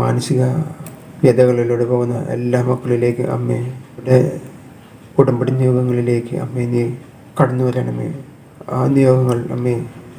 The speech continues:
എത്രയും പെട്ടെന്ന് സാധിച്ചു തരുവാൻ കർത്താവ് യേശുവിൽ മാധ്യസ്ഥ വീഴ്ച ഞങ്ങൾക്ക് ആ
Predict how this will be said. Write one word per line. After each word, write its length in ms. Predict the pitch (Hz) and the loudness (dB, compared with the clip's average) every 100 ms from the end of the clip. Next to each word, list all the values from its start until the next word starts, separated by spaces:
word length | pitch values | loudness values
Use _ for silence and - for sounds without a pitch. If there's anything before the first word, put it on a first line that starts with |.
| 156 | -6
എത്രയും 360 | - 131 127 | 2 4 6
പെട്ടെന്ന് 300 | 123 127 127 - | 2 0 -4 -2
സാധിച്ചു 320 | 123 120 - - | -2 -4 -6 -8
തരുവാൻ 340 | 131 117 110 - - - - - - - | -6 -6 -6 -8 -12 -16 -18 -18 -18 -4
കർത്താവ് 360 | - - 131 123 120 | -2 2 4 6 6
യേശുവിൽ 360 | 120 120 123 120 - | 4 2 -2 -2 -4
മാധ്യസ്ഥ 460 | 120 120 - - 117 | -6 -4 -4 -2 0
വീഴ്ച 260 | 113 113 - 143 139 - - 151 | -2 -4 -6 -8 -8 -12 -8 -2
ഞങ്ങൾക്ക് 380 | 123 120 120 131 131 - - - - - - - - - | 0 0 -4 -6 -6 -8 -12 -16 -16 -16 -16 -16 -18 -12
ആ 20 | - | 0